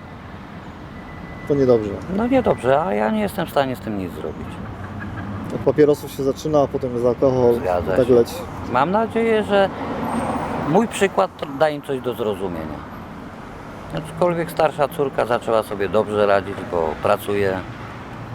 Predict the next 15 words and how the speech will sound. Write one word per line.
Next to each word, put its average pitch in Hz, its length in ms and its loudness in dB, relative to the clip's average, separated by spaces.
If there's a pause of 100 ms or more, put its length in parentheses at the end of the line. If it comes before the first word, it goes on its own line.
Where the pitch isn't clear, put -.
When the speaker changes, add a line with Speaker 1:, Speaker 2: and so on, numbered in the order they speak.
(140)
Speaker 2:
zarabia 98 340 2
prawie 90 280 0
cztery 90 280 -4
tysiące. 82 580 -6 (2000)
I 247 280 4
wydaje 170 440 4
mi 156 120 -2
się, 143 220 0
że 131 280 2 (480)
myślałem, 135 680 2 (560)
wręcz 156 220 4 (180)
przeciwnie, 156 520 0
myślałem, 104 500 -2
że 107 120 0
m-, 101 500 -2